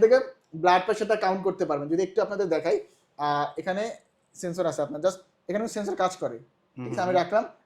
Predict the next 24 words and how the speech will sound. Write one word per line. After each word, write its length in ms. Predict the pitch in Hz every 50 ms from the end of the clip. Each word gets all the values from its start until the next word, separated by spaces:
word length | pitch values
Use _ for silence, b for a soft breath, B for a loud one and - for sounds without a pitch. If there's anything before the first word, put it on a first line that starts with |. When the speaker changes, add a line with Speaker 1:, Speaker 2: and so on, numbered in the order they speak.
| _
Speaker 1:
আমার 120 | 170 190 196
ওটা 120 | 202 196 202
এখানে 140 | 214 202 175
ব্লাড 160 | 170 170 170 -
প্রেশারটা 280 | 196 180 196 190 185 - 165
কাউন্ট 160 | 160 160 160 147
হচ্ছে। 180 | 143 - - - - _ _ _ _ 123 131
Speaker 2:
ও। 20 | 143 147 151 147 135 120 113 110 107
Speaker 1:
তো 60 | 233 220 - -
মানে 120 | 175 185 180 - - 214
এই 80 | 233 277 - -
ফোনটার 280 | 269 247 220 233 214 208
মধ্যে 180 | 202 202 190 214 214 -
পাবজি, 280 | 214 202 196 190 196 220 214 220
ফ্রি 100 | 214 214 202 214
ফায়ার, 140 | 226 220 214 -
Call 120 | 208 202
of 60 | 196 190
Duty 200 | 202 208 190 214 214 202
আপনি 120 | - - 208 196 175 185
একশো 160 | 185 - 226 185 170
বিশ 160 | 202 233 233 240 247
এফপিএস 300 | 226 - - 240 226 - -
এ 40 | 220